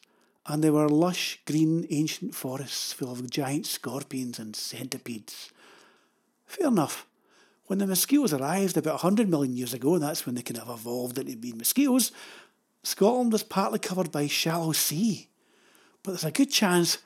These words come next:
that mosquitoes thrived here back then in the Cretaceous period. Uh,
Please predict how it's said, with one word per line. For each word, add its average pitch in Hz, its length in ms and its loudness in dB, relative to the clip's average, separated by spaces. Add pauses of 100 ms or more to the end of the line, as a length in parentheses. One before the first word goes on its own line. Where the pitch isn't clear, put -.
(140)
that 220 100 -2
mosquitoes 156 640 4
thrived 151 600 2
here 151 320 4
back 151 280 -6
then 127 340 -4 (380)
in 156 120 2
the 160 80 6
Cretaceous 160 600 2
period. - 580 -2 (720)
Uh, 220 220 2